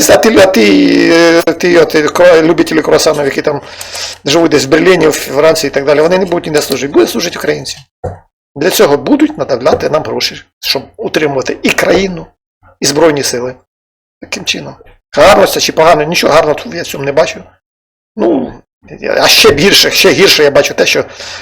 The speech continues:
оця, оця мерзота лізе до нас і вбиває. То, значить, на-, треба ж хто-, хтось же її повинен знищити, правильно?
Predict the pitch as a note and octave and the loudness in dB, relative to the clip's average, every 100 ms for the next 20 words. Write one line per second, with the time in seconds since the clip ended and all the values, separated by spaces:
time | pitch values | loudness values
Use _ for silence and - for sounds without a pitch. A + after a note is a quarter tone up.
0 | - E3+ E3 D#3+ D3+ F3 D#3+ C#3 F#3+ D#3+ | -6 0 2 2 2 2 2 2 2 4
1 | C#3+ C3+ C3 C3 B2 E3+ C#3+ C3+ B2+ A#2 | 2 2 -2 -4 -4 -2 2 2 0 -2
2 | C3 A#2 A2+ A#2 B2+ C#3 E3+ - - - | -6 -4 -6 -6 -10 -10 -10 -8 -8 -4
3 | F3+ G3+ - A#3+ - - - G#3 - - | 0 2 2 2 2 2 2 0 0 0
4 | E3 - - C#3 C3+ - - F#4 C#3 A#2+ | 0 0 -4 -6 -6 0 2 2 0 -2
5 | A2+ - - - - - - | -6 -8 -10 -4 -4 -4 -10